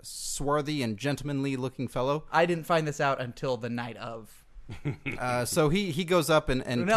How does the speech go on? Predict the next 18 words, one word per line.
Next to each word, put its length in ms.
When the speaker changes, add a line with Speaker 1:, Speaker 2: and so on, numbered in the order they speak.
Speaker 1:
talks 100
Speaker 2:
but 60
Speaker 1:
to 60
Speaker 2:
what 220
did 100
Speaker 1:
Laurinaitis. 60
Speaker 2:
you 80
Speaker 1:
We 80
Speaker 2:
guys 80
Speaker 1:
have, 180
we 120
have 140
audio 460
from 300
this. 320
Speaker 2:
Oh, 80
that's 240
true. 200